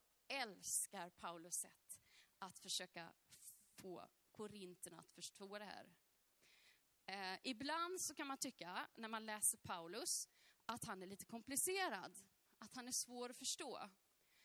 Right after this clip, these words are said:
Läser man Petrus brev så ser man att han tyckte det också. Det står i Petrus brev att en del utav det som Paulus skriver är lite krångligt att förstå. Eh, och det kan man ju hålla med om.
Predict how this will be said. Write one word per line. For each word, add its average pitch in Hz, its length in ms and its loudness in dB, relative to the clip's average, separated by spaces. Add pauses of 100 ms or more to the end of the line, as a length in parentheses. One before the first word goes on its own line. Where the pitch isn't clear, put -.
(260)
Läser 240 360 4
man 254 180 0
Petrus 349 760 0
brev 208 360 -2 (500)
så - 160 2
ser 226 220 0
man 202 160 -6
att 208 120 -14
han 185 160 -10
tyckte - 280 -10
det 202 120 -4
också. 220 560 -2
Det 214 140 -6
står 214 220 -4
i - 20 -8
Petrus 208 460 -6
brev 185 240 -4
att 196 160 -10
en 220 120 -8
del 285 260 0
utav 302 180 -6
det 220 120 0
som 214 160 -4
Paulus 196 380 -2
skriver 170 340 -6
är 170 120 -2
lite 151 200 -12
krångligt 196 420 -10
att 190 80 -12
förstå. 247 460 -2 (840)
Eh, 220 380 -4 (240)
och 262 120 0
det 294 100 0
kan 330 180 0
man 320 100 2
ju 330 60 0
hålla 320 160 0
med 190 180 -4
om. 196 200 -12